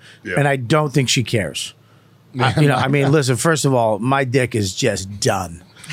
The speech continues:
Speaker 2: It's done. My dick is, it's over. It's just, uh, you know what I mean? I am, uh,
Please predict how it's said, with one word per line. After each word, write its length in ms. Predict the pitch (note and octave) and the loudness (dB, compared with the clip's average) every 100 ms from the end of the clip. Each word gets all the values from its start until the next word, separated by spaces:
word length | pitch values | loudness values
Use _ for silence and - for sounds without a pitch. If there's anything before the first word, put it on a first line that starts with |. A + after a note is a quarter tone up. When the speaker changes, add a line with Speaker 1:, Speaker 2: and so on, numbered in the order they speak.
| - - | -12 -2
Speaker 2:
It's 280 | C#3 A#2+ - | -2 -2 -2
done. 340 | C#3+ A2+ G2+ A2 | 0 0 -2 -2
My 200 | C#3+ D#3+ | 0 0
dick 280 | E3+ D#3+ | 0 2
is, 300 | C#3+ B2 A2+ | 2 2 0
it's 180 | D3 B2 | -2 2
over. 340 | D3 A#2+ G2+ G#2+ | 2 2 0 0
It's 240 | C3 - | 0 0
just, 340 | F3 D3 - - - - _ D3+ | 2 0 -2 -14 -20 -20 _ -2
uh, 60 | |
you 160 | D3+ E3 | 2 4
know 100 | E3+ | 4
what 60 | |
I 60 | E3+ | 2
mean? 220 | E3 E3 | 2 2
I 240 | - E3 D#3+ | 0 0 0
am, 240 | D3+ B2+ - | -2 -2 -2
uh, 140 | D#3 | 0